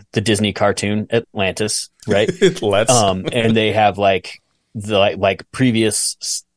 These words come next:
Speaker 1: civilization's technology was based on crystals and vibration or something like
Speaker 2: Right.
Speaker 1: that,
Speaker 2: Like,
Speaker 1: right?
Speaker 2: they
Speaker 1: Something
Speaker 2: found how to
Speaker 1: today
Speaker 2: make
Speaker 1: we,
Speaker 2: them work. Yeah.
Speaker 1: we know that it's a thing, but we don't know how to do anything with it.
Speaker 2: Yeah.
Speaker 1: Anything useful with it, right? Um, so, like, if we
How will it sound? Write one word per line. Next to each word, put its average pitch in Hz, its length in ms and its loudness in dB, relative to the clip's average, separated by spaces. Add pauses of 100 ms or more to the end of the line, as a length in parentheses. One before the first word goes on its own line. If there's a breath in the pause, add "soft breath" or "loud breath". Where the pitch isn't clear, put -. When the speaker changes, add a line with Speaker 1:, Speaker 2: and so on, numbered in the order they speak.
Speaker 1:
civilization's 104 880 0
technology 98 420 -4
was 95 120 -6
based 95 360 -4
on 87 120 -4
crystals 107 340 -2
and 92 80 -6
vibration 92 540 -2
or 85 100 -12
something 92 320 -6
like 87 160 -4
Speaker 2:
Right. 95 80 -4
Speaker 1:
that, 92 140 -2
Speaker 2:
Like, 123 100 2
Speaker 1:
right? - 60 -2
Speaker 2:
they 139 80 4
Speaker 1:
Something 123 240 0
Speaker 2:
found 123 240 0
how 117 100 2
to 117 60 2
Speaker 1:
today 113 80 4
Speaker 2:
make 107 140 2
Speaker 1:
we, 101 80 -2
Speaker 2:
them 98 80 -4
work. 85 300 -6 (140)
Yeah. 76 220 -8 (220)
Speaker 1:
we 120 180 4
know 117 420 4
that 101 160 0
it's - 240 -4
a 92 60 -2
thing, 196 380 -2
but - 120 0
we 92 120 -4
don't 92 220 -4
know 90 460 -2 (240)
how - 160 -2
to 87 80 0
do 87 160 -10
anything 101 340 -6
with 101 160 -2
it. 117 180 0 (140)
Speaker 2:
Yeah. 90 200 -8 (100)
Speaker 1:
Anything 95 340 -6
useful 98 480 -4
with 196 180 -2
it, - 140 0
right? 202 260 -4 (500 soft breath)
Um, 98 480 2 (160)
so, 117 260 2
like, 95 200 2
if 101 160 -4
we 101 280 -2